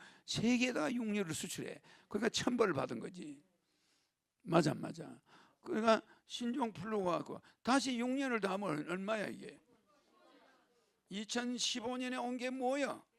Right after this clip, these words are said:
메르스야. 그러면 이렇게 우리가 가만히 분석을 해보면 육 년마다 대음식의 환란이 오는 거야.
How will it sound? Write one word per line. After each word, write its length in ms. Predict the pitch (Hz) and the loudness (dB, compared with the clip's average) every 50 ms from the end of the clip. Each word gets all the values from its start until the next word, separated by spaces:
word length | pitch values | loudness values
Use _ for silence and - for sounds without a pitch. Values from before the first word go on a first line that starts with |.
| _ _ _ _ _ _ _ _ _ - - - - _ | _ _ _ _ _ _ _ _ _ -20 -20 -20 -20 _
메르스야. 720 | _ 147 160 175 180 202 196 - - 156 110 - - 139 143 _ - - _ _ | _ 6 8 8 10 8 6 4 0 -4 -6 -6 -10 -14 -18 _ -20 -20 _ _
그러면 300 | _ - 247 269 269 269 | _ -4 -2 0 0 0
이렇게 360 | 247 220 226 262 240 - 262 226 | 0 0 -2 -2 -2 2 2 2
우리가 480 | 190 170 175 175 226 247 247 254 226 | 2 2 0 -4 -4 -4 -2 -2 -2
가만히 600 | - - - - - - - - 208 226 247 240 | -4 -6 -10 -10 -10 -10 -8 -6 -6 -4 -4 -6
분석을 440 | 208 - 269 277 240 247 240 226 220 | -4 -2 -2 0 2 2 2 2 2
해보면 340 | 214 202 226 240 254 247 - - - - - _ - | 0 -2 -2 -2 -2 -2 -4 -6 -12 -18 -18 _ -4
육 160 | 175 233 269 | -2 0 0
년마다 520 | 311 339 339 339 330 311 277 240 247 254 | 0 2 0 2 2 2 2 2 0 0
대음식의 1160 | - - - 156 175 196 226 240 247 247 240 - - 170 196 220 233 262 - - 233 214 208 180 | -2 -2 -4 -2 0 2 2 4 6 6 4 4 2 0 -2 0 0 0 0 0 2 2 0 0
환란이 460 | - - - 214 254 254 339 320 311 | 0 -2 0 0 2 2 4 4 4
오는 220 | 277 214 175 151 123 | 4 4 2 2 0
거야. 380 | 113 117 120 120 131 151 - | -2 -4 -4 -4 -6 -8 -12